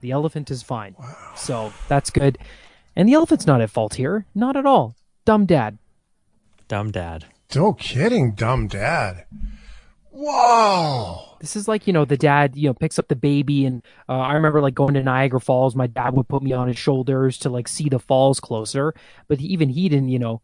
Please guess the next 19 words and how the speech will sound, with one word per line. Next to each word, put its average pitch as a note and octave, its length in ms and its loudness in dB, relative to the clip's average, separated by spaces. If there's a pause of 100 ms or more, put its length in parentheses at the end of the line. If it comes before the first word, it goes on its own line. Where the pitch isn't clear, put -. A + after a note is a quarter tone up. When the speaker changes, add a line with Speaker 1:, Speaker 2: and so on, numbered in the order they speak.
(260)
Speaker 1:
"Here, D3+ 420 -6
let C#3+ 80 -8
me C3+ 140 -2
hang D3+ 300 0
you D3+ 160 8
over D3+ 200 6
the B2 260 0
railing C#3 400 2
Speaker 2:
Lean D3+ 220 6
Speaker 1:
so B2+ 80 4
you B2 60 4
Speaker 2:
over? C#3+ 240 4
Speaker 1:
get F#3+ 60 -2
an D3+ 60 -12
even D3 400 -2
better C#3 280 2
view." C3 480 0 (460)
That's E3 500 -6
the C#3 220 -8